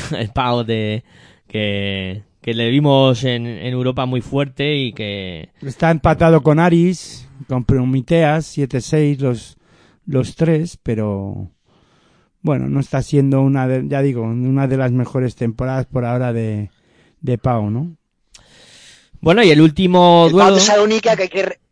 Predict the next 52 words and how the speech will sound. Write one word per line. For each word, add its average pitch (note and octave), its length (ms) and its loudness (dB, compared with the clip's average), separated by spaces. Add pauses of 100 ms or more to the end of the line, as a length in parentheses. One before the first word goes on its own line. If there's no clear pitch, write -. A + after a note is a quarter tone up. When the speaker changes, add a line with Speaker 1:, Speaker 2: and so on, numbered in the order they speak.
(600)
Speaker 3:
el D3 120 -12
pao F3 160 0
de F#3 80 -4
Salónica, G3 480 -2
que - 120 -20
hay - 40 -18
que E3 80 -6
recordar E3+ 420 -8
que G3+ 100 -8
ganó D#3+ 320 -4 (560)
tres F3 340 -4
Copas - 420 -4
Korak F#3+ 340 0 (380)
y E3 140 -6
una D#3+ 160 0
Recopa. D3 440 -4 (260)
Speaker 2:
Sí, A#2 200 -14
sí, B2 180 -8
claro. B2+ 360 -4
Speaker 3:
Mm. C3+ 80 -4
Speaker 2:
Y A#2+ 180 0
Speaker 3:
Trofeos A2+ 320 0
antiguos F#3 360 -8
que F3+ 80 -14
ya F3+ 80 -6
no E3+ 60 -4
existen. G3 400 -8 (480)
Speaker 2:
Sí, - 160 -16
y D3+ 300 -6
luego C3 280 -4
hay C3+ 120 -2
que, C3 500 0 (640)
en C3 260 -2
este, C#3+ 380 0
este C#3+ 220 2
fin D3+ 180 0
de C#3+ 100 2
semana C3+ 480 2
hubo B2+ 260 2
partido B2+ 480 0
de B2+ 100 2
Aris B2+ 260 -2
de B2 180 2
Salónica B2+ 600 2
con A#2+ 160 0
pao B2 140 0
de A#2+ 100 2
Salónica C3+ 480 2
Speaker 1:
<laughs> C#3 80 2
Madre C#3 120 0
Speaker 2:
y, C3 40 2
Speaker 1:
mía. G#2 200 -4